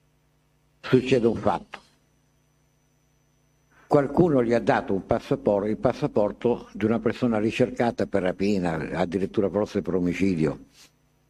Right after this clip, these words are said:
Fatto sta che alla frontiera franco-spagnola Saccucci viene arrestato dalla polizia francese.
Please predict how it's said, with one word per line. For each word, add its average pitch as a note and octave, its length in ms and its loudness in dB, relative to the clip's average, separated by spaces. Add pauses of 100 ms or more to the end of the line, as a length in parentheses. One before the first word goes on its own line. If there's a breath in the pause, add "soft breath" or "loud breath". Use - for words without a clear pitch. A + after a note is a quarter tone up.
(920)
Fatto C3+ 240 -2
sta A2+ 260 -2
che G#2 120 -4
alla G2+ 180 0
frontiera G2 420 -2
franco-spagnola G#2+ 800 -2
Saccucci G#2+ 600 -2
viene F#2+ 560 0
arrestato G2 640 -2
dalla E2+ 180 0
polizia E2 380 -2
francese. D2+ 480 -4